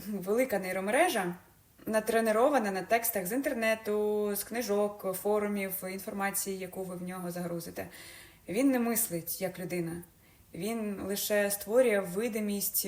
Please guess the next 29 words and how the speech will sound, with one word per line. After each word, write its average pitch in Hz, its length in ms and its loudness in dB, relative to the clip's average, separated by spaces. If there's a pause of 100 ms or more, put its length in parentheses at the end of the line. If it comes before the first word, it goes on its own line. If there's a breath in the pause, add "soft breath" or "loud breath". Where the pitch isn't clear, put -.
мислення. 185 640 -4 (260)
Розумним 240 500 2
його 214 240 0
не 233 140 2
наважусь 196 480 2
назвати, 180 480 -4 (260)
бо 185 260 -4
чат 220 220 -2
Джі 208 80 -4
Пі 202 120 -4
Ті 320 280 0
має 208 440 2
великий 196 500 0 (520 loud breath)
об'єм 180 380 0
пам'яті, 233 540 0 (180)
швидкі - 340 -8
алгоритми. 185 580 -2 (840 loud breath)
Е, 185 180 0
проте 220 380 2
він 254 300 2
не 240 120 4
фільтрує 240 520 0
інформацію, 185 760 -2
не 185 120 -2
відрізняє, 214 600 0
що 208 180 -4
правда, 175 440 -2
що 185 240 -4
ні. 180 320 -2